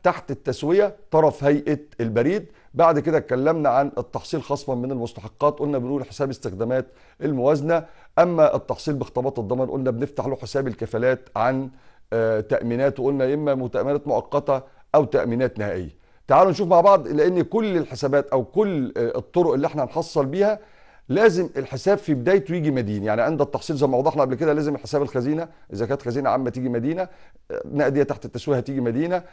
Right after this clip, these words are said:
الشيكات تحت التحصيل هتيجي مدينة، آه، كذلك أيضا،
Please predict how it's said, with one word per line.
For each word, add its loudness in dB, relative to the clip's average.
الشيكات 0
تحت -6
التحصيل -6
هتيجي -4
مدينة، -2
آه، 2
كذلك 2
أيضا، 2